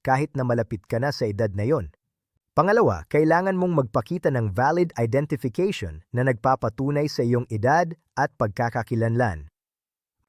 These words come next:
Maaring ito ay senior citizen I D, postal I D, birth certificate, o anumang government-issued identification na meron ka. Ang pangatlong requirement ay ang pagiging aktibong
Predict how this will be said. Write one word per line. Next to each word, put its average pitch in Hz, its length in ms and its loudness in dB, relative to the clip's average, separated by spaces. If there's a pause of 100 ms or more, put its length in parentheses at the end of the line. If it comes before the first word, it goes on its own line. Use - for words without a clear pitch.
(160)
Maaring 180 480 4
ito 156 320 6
ay 117 160 2
senior 165 480 0
citizen 139 560 0
I 117 160 0
D, 101 480 -4 (320)
postal 170 480 4
I 131 160 2
D, 131 400 -4 (240)
birth 143 400 4
certificate, 104 720 -2 (160)
o 170 160 4
anumang 196 320 4
government-issued 160 1040 2
identification 127 1040 0 (160)
na 127 80 0
meron 110 400 2
ka. 73 320 -8 (340)
Ang 127 80 2
pangatlong 117 480 2
requirement 131 640 2 (240)
ay 208 240 4
ang 208 80 -2
pagiging 175 480 0
aktibong 160 480 -2